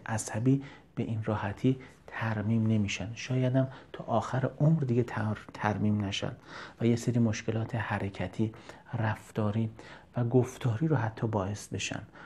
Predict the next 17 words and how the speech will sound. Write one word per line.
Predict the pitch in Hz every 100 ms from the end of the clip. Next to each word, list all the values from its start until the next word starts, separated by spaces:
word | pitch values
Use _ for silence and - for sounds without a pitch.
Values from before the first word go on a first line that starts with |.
| - 135
ممکنه | 123 131 131
قسمت‌های | 113 - 117 - 131
مختلفی | 123 113 - 110 117 135
از | 117 113 120
یاد | 117 113
و | 117
خاطرهٔ | - 95 - 110 113
اونها | 110 101
از | 95 92
بین | 95 98 98
بره | 101 90 - - - - - -
و | 127
مسائل | 123 123 120 131 131
مغزی، | 123 107 104 107 113 113 - -
حالا | 214 196 196 - -
انواع | 127 120 143 -
اقسامش، | 90 - 127 127 127